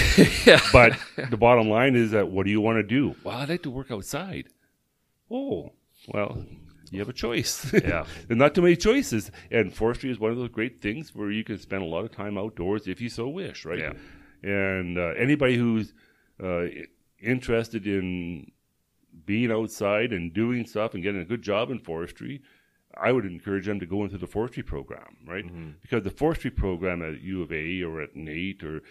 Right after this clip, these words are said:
Speaker 2: these places, they focus on giving you jobs in the forest. And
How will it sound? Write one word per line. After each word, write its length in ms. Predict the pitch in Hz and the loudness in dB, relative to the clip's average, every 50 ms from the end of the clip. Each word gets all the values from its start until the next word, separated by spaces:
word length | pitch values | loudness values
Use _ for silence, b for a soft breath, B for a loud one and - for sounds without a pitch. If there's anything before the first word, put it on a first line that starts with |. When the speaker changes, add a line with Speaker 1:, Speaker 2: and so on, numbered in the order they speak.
| B B B B _ | B B B B _
Speaker 2:
these 180 | - 90 80 - | -12 -12 -8 -6
places, 460 | - 90 90 82 95 98 85 - _ b b b b b b b b b _ _ | -4 -4 -4 -4 -6 -8 -10 -10 _ b b b b b b b b b _ _
they 160 | 156 131 - | -2 0 0
focus 420 | 147 - 135 135 131 - 117 - - | 0 0 0 -2 -2 -2 -6 -8 -6
on 220 | 98 90 87 85 | -4 -4 -4 -6
giving 320 | 80 - 101 98 92 92 87 | -8 -6 -4 -4 -4 -4 -4
you 120 | 87 90 | -6 -6
jobs 460 | - - 78 64 62 65 - - - | -6 -8 -8 -8 -8 -8 -10 -12 -12
in 120 | 71 73 76 | -12 -12 -12
the 80 | 98 | -12
forest. 540 | - - - - - - - - - - - - _ _ _ _ _ - - | -12 -12 -12 -10 -10 -12 -12 -14 -18 -18 -20 -20 _ _ _ _ _ -10 -8
And 500 | 95 98 98 95 90 87 90 85 - | -6 -4 -4 -4 -4 -4 -6 -8 -12